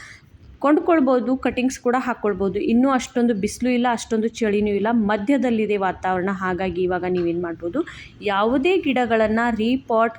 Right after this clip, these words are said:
ಹಾರ್ಡ್ ಪ್ರೂನಿಂಗ್, ಸಾಫ್ಟ್ ಪ್ರೂನಿಂಗ್ ಇದೇ ತಿಂಗಳಲ್ಲಿ ಮಾಡಿ. ಮುಂದಿನ ತಿಂಗಳಲ್ಲಿ ಈ ರೀತಿಯ ಕೆಲಸಗಳನ್ನ ಮಾಡ್ಬೇಡಿ. ನೋಡಿ, ಅದೇ ರೀತಿ ಒಂದು ಹೈಬ್ರಿಡ್ ನರ್ಸರಿಯಿಂದ ತಂದಿರುವಂಥ ದಾಸವಾಳ ಗಿಡದ ಕಟಿಂಗ್ ಕೂಡ ಹಾಕಿದ್ದೆ. ಮೊನ್ನೆ ನಾನು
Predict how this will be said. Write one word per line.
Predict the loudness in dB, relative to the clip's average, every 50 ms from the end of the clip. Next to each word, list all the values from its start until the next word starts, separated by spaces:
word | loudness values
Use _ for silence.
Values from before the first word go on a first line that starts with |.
| -12 -6
ಹಾರ್ಡ್ | -2 -2 0 0 -2
ಪ್ರೂನಿಂಗ್, | -2 -2 -2 0 2 0 0 -2
ಸಾಫ್ಟ್ | -2 -4 -4 -4 -6 -8 -8
ಪ್ರೂನಿಂಗ್ | -4 -2 0 0 0 0
ಇದೇ | -2 -4 -2 0 0 0 0
ತಿಂಗಳಲ್ಲಿ | 0 0 0 0 0 0 -2 0 2 4
ಮಾಡಿ. | 4 4 2 0 -4 -4 -6 -8 -18 -20 -20 -14 _ 0
ಮುಂದಿನ | 4 6 6 6 6 6 4 2
ತಿಂಗಳಲ್ಲಿ | 2 2 2 2 2 2 0 -2
ಈ | -4 -2 0 2 4
ರೀತಿಯ | 4 4 2 2 0 -2 -2
ಕೆಲಸಗಳನ್ನ | -2 -2 -4 -2 -2 -2 -4 -2 0 0 0 0 2
ಮಾಡ್ಬೇಡಿ. | 2 2 2 0 0 -2 -2 -4 -2 -2 -4 -6 -8 -18 -20 -20 -16 -6 -2
ನೋಡಿ, | 0 2 2 2 0 0 -4 -10 -6
ಅದೇ | -4 -4 -2 0 2 0
ರೀತಿ | 0 0 -4 -4 -4 -2 -2 -2 0 0 2 2
ಒಂದು | 2 2 2 2 2 2 2 2 2 0
ಹೈಬ್ರಿಡ್ | 0 -2 -2 -2 -2 0 -2 0 0 -2 -4 -6 _ _ -20 -20 -20 -20 -20 -20 -20 -20 -12 -6 -2
ನರ್ಸರಿಯಿಂದ | 0 0 0 0 0 0 2 2 2 0 0
ತಂದಿರುವಂಥ | -2 0 0 0 0 0 0 0 -2 -2 -2 -2 -2 -2 -2
ದಾಸವಾಳ | -2 -4 -4 -2 -2 -2 0 0
ಗಿಡದ | -2 -2 -2 -2 -4
ಕಟಿಂಗ್ | -4 -4 -6 -8 -4 -2 -4 -2 0
ಕೂಡ | 0 -2 -2
ಹಾಕಿದ್ದೆ. | -2 -4 -6 -6 -8 -4 -2 0
ಮೊನ್ನೆ | 0 0 0 0 0 0 0
ನಾನು | 0 0 0 0 -2 -2